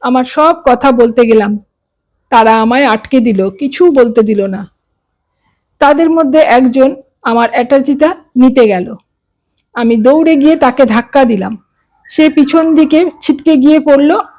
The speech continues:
আর আমি সঙ্গে সঙ্গে হাত বাড়িয়ে অ্যাটাচিটা কেড়ে নিলাম। তারপরে বাকি দুজন আমার কাছে এগিয়ে এলো।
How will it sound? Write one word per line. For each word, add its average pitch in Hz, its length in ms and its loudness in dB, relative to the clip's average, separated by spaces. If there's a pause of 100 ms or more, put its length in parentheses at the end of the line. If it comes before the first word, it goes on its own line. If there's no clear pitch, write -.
(140)
আর 233 160 0
আমি 262 300 0
সঙ্গে 302 340 0
সঙ্গে 311 320 0
হাত 247 280 0
বাড়িয়ে 247 480 0 (320)
অ্যাটাচিটা 247 560 -2
কেড়ে 233 300 2
নিলাম। 190 400 -4 (1300)
তারপরে 330 520 2
বাকি 294 340 0
দুজন 302 380 0
আমার 269 260 2
কাছে 262 260 0
এগিয়ে 220 360 2
এলো। 202 220 -6